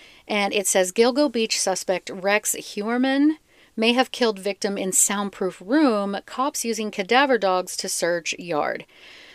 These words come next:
So cops allegedly found a soundproof room in the accused Gilgo Beach killer's basement and think at least one victim was killed there. It was revealed Sunday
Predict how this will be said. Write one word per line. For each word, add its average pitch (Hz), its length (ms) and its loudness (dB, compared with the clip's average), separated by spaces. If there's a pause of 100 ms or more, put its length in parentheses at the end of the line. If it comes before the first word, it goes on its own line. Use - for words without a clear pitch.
(140)
So 226 300 4
cops 247 400 0
allegedly 247 540 0
found 190 300 -4
a 180 100 -4
soundproof 240 920 0
room 180 520 -6 (640)
in 214 120 -2
the 190 140 -2
accused 269 560 0
Gilgo 254 580 4
Beach 220 300 -4
killer's 190 380 0
basement 180 800 2
and 190 200 -4
think 220 320 -2
at 214 140 0
least 220 260 -2
one 202 320 0
victim 202 460 -2
was 175 160 -4
killed 277 360 0
there. 160 280 2 (320)
It 196 140 -6
was 185 180 -2
revealed 220 400 2
Sunday 170 680 0